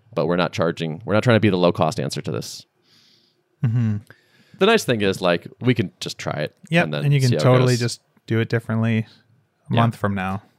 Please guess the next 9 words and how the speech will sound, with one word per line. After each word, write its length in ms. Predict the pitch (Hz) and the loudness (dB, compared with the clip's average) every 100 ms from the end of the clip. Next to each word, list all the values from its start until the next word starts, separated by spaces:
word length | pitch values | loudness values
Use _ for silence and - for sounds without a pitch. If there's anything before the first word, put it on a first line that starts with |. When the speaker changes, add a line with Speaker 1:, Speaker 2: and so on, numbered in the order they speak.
| _ | _
Speaker 2:
So 340 | - - 101 - | -14 -12 -12 -2
Speaker 1:
Yeah, 180 | 113 110 - | 2 2 2
a-, 140 | 120 | 2
and, 100 | 135 | 2
like, 180 | 131 - | 2 -2
especially 320 | - 170 175 147 | -2 -2 0 2
with 100 | 110 | 2
our 80 | |
current 420 | 92 117 107 85 | 2 2 2 0